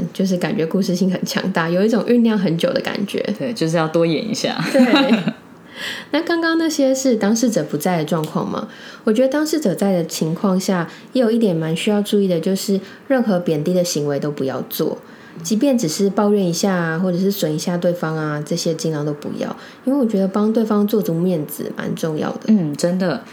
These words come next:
Speaker 2: 有些人会习惯亏自己交往的对象或者另一半，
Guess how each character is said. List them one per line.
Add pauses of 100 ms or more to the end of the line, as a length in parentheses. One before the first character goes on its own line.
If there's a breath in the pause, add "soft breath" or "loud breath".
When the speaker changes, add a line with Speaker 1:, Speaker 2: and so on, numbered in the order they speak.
(220 loud breath)
Speaker 2:
有
些
人
会
习
惯
亏
自
己 (180)
交
往
的
对
象
或
者
另
一
半，